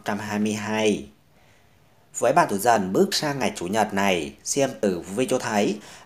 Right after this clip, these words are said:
bạn đang có điểm báo trải qua một ngày mất đi sự tập trung khi làm việc,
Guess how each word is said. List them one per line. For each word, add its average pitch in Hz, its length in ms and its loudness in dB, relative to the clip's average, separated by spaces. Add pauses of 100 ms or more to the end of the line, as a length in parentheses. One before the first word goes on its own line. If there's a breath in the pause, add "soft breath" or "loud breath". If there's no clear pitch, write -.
bạn 123 200 -6
đang 131 300 -2
có 110 160 2
điểm 135 260 2
báo 85 340 0 (160)
trải 104 300 -2
qua 127 140 -2
một 101 300 -2
ngày 92 360 -2 (120)
mất 170 200 -2
đi 135 120 -2
sự - 140 -4
tập - 320 -6
trung 117 180 0
khi 123 240 -6
làm 110 200 -2 (100)
việc, 90 280 -4